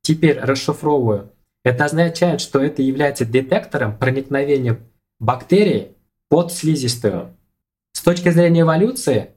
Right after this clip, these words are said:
это было полезно, чтобы быстренько там сдетектировать проникновение патогена и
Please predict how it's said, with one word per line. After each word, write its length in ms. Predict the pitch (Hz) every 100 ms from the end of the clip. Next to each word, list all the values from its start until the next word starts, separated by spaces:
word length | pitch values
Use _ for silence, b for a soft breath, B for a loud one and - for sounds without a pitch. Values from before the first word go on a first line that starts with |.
| _
это 220 | 135 135
было 220 | - 156 151
полезно, 540 | 151 151 180 208 160
чтобы 280 | - 147 143
быстренько 600 | 120 202 202 165 151 143
там 240 | 131 123
сдетектировать 800 | 120 131 127 - 202 262 151 - - _ _ _ -
проникновение 640 | 139 147 156 151 156 139
патогена 720 | 131 - 139 185 214 - - _ _ _ _
и 420 | 175 220 - -